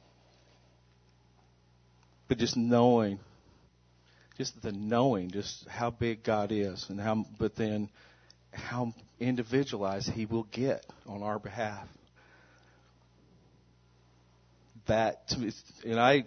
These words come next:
I can't, I always use the word awe, basically. Um, just, I'm in awe of God and what he's done and what he's willing to do. And the Bible actually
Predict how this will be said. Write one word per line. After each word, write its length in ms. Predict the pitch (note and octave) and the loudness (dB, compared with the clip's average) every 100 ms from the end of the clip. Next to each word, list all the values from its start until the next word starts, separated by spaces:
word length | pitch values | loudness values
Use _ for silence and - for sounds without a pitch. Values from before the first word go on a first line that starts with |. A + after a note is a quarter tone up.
| G#2+ | 4
I 140 | B2+ | 4
can't, 280 | - C3 G#2+ | 4 0 4
I 100 | B2 | 6
always 320 | C#3 B2 A2 | 6 4 2
use 200 | A2+ G#2 | -4 -4
the 80 | G#2 | -4
word 200 | G2 F#2 | -4 -4
awe, 320 | F2 D#2+ E2 - - A#2+ | -6 -6 -8 -10 -16 -12
basically. 500 | F#2+ F2 F2 - - - - - - - - _ _ | -10 -10 -12 -16 -20 -20 -20 -20 -20 -20 -20 _ _
Um, 380 | G2+ G2 F#2 F#2 - - - | -10 -10 -10 -14 -20 -20 -12
just, 220 | G#2+ - | -12 -4
I'm 300 | G#2 A2 G#2 | -2 0 -2
in 280 | - G#2 G#2 | -2 -2 0
awe 360 | F#2+ G#2 F#2 | 2 2 2
of 200 | E2 F#2 | -2 -8
God 340 | - - A#2 G2 | -8 -2 0 0
and 160 | F#2 F2+ - | -6 -12 -12
what 200 | G#2 G#2 | -6 -4
he's 180 | G#2 - | -4 -6
done 300 | G#2+ G2 G2 | -4 -4 -4
and 120 | F#2+ | -6
what 120 | G2 | -8
he's 120 | F#2 | -10
willing 280 | G2 G2 F#2 | -6 -6 -6
to 60 | F#2 | -10
do. 300 | F2+ F#2+ E2+ - - - - - - _ _ _ _ _ _ _ _ _ _ _ _ _ _ | -10 -12 -14 -20 -20 -20 -20 -20 -20 _ _ _ _ _ _ _ _ _ _ _ _ _ _
And 80 | A#2 | -10
the 40 | |
Bible 400 | G#2 A#2+ D#3 A#2+ | 4 6 8 6
actually 840 | F2 A2 A#2+ - A#2+ G#2 G2 F#2+ F2+ | 4 4 2 0 -6 -6 -6 -6 -10